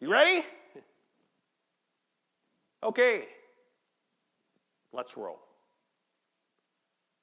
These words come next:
Let me pray. Dear Father, again, we thank you so very much for this opportunity to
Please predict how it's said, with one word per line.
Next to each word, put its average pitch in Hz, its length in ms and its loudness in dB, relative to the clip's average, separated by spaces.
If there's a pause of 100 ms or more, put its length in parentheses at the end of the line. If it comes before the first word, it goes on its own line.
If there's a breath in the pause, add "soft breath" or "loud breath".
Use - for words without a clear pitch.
(380)
Let 165 80 -12
me 110 60 -12
pray. - 240 -20 (1040 loud breath)
Dear 196 120 4
Father, 190 380 4
again, 151 280 -2
we 143 100 -4
thank 170 340 -8
you 151 80 -6
so 143 160 -10
very 151 220 0
much 143 280 -8
for - 160 -14
this 117 200 -10
opportunity 127 800 -8
to 107 100 -16